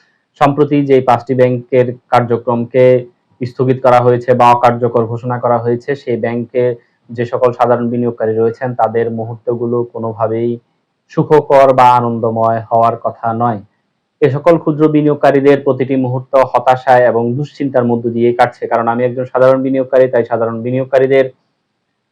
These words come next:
এই হতাশা মুহূর্তগুলো উপলব্ধি করছি কিছুটা হলেও। বাংলাদেশ ব্যাংক যখন এই পাঁচটি ব্যাংকে অকার্যকর ঘোষণা করেছে এবং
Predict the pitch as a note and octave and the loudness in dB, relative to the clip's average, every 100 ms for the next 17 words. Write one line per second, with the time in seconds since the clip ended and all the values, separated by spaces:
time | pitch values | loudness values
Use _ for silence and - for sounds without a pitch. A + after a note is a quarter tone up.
0 | _ _ D3 C3+ C3 C3+ C3 C3 D3 C3 | _ _ 2 2 2 0 0 2 4 6
1 | C3 - _ _ - C3+ C3 C#3 - D3+ | 4 0 _ _ -8 -4 -2 -2 0 0
2 | A#2 B2 G3 _ _ _ _ _ _ _ | 2 0 -2 _ _ _ _ _ _ _
3 | _ C#3+ C3 C#3+ C3 C3 C3 B2 G3+ F3+ | _ -4 0 0 0 -2 -2 -4 -4 -6
4 | - B2 A2 G#2+ G2+ G2 - _ _ _ | -4 -4 -2 -2 -4 -6 -18 _ _ _
5 | _ _ _ _ _ _ _ _ _ _ | _ _ _ _ _ _ _ _ _ _
6 | _ _ _ _ - C3+ E3+ F#3 F#3 F#3+ | _ _ _ _ 0 2 4 4 4 4
7 | D3+ D3 E3+ E3+ D3 C#3+ C#3 C#3 _ _ | 4 2 2 0 2 2 0 -6 _ _
8 | _ _ _ _ _ _ _ _ _ _ | _ _ _ _ _ _ _ _ _ _
9 | _ D3+ - G3 D#3+ D3 C#3 C3 B2+ C3 | _ 0 2 2 2 2 4 2 4 0
10 | B2+ B2+ B2+ B2+ C#3 D3+ D#3 D#3 D#3 A#2+ | 0 0 0 -2 -4 -2 0 -2 0 0
11 | B2 C3+ | 2 0